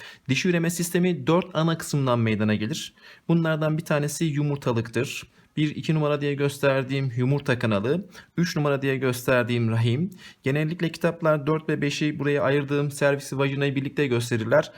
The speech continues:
Ama servis ve vajina arasındaki fark anlaşılsın diye ben servis ayrı bir numara verdim. Servis dediğimiz kısım rahim ağzı olarak bilinir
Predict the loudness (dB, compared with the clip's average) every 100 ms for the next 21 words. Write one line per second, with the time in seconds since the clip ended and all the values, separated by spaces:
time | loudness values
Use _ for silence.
0 | -10 -4 -2 0 0 0 0 -2 0 0
1 | -2 -4 -4 -4 0 0 0 0 2 0
2 | 0 2 2 2 0 0 0 2 2 2
3 | 2 2 2 0 2 2 2 2 0 -2
4 | -10 -16 0 2 4 2 -2 -2 -2 -4
5 | 0 2 0 2 2 4 2 2 2 2
6 | 2 2 0 0 2 2 0